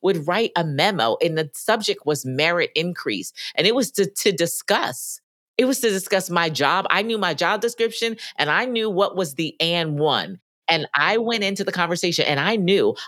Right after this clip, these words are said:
I could get a promotion within one year. And here's how it would happen.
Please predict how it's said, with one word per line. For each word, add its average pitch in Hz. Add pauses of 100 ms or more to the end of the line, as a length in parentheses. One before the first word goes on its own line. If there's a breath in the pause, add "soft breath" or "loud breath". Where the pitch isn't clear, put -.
I 202
could 254
get 196
a 180
promotion 156 (200 loud breath)
within 165
one 156
year. 170
And -
here's 185
how 165
it -
would 147
happen. 165